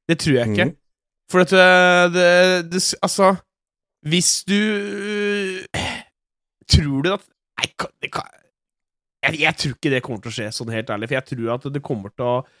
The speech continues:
Speaker 1: hvis du søker om stønad, og at du sliter med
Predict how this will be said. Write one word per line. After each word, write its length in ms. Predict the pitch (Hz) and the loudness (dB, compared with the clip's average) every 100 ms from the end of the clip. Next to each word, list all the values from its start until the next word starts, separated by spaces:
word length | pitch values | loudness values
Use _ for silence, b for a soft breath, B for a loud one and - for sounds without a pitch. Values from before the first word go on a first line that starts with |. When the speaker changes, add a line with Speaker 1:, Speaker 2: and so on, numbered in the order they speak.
| _ | _
Speaker 1:
hvis 180 | 143 139 | 2 2
du 60 | 160 | 2
søker 340 | - 135 131 | 4 4 4
om 80 | 131 | 0
stønad, 560 | - 131 104 110 135 139 | 2 2 2 0 -2 0
og 220 | 120 127 | 2 2
at 160 | 120 135 | 2 -2
du 80 | 127 | -2
sliter 400 | - 113 - 120 | -2 -4 -4 -4
med 480 | 123 123 120 123 | -2 0 2 2